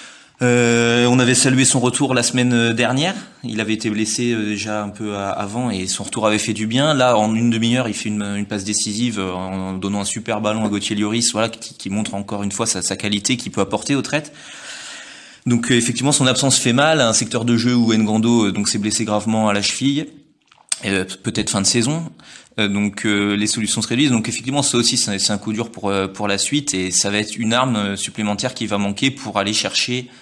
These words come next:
euh, effectivement, maintenant cette cinquième place qui est à quatre points. Euh, l'écart se creuse, euh, et le Paris F C flanche pas. Euh, voilà, il, il reste des matchs face au gros, mais donc là, ils ont fait zéro zéro à la G A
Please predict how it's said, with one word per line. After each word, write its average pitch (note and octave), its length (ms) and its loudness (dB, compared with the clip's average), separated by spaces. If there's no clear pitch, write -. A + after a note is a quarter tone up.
euh, F#2 640 -6
effectivement, F#2+ 540 -10
maintenant A2+ 340 -6
cette - 320 -4
cinquième G#2 360 -2
place B2 240 0
qui A2+ 120 -2
est - 20 2
à G#2+ 60 2
quatre A#2 320 -2
points. B2 280 -4
Euh, F#2+ 260 -6
l'écart G#2 320 0
se - 140 -4
creuse, D3 600 0
euh, G2 600 -6
et G2+ 240 -2
le G2 100 -4
Paris G#2 240 -2
F G2+ 60 -4
C C#3+ 140 2
flanche B2+ 400 0
pas. D3 320 4
Euh, G#2 320 -2
voilà, G#2 260 -4
il, G#2 140 -2
il G#2+ 120 0
reste A#2 200 2
des A#2+ 120 2
matchs C3 180 2
face A#2 180 0
au A2+ 60 -2
gros, D3 160 2
mais C3 160 2
donc A2 240 -2
là, C#3 100 2
ils A#2 120 0
ont G#2+ 40 0
fait A#2 140 -2
zéro G#2+ 240 0
zéro G#2+ 220 0
à G#2+ 40 2
la G#2 100 -2
G G#2 180 -2
A B2 100 0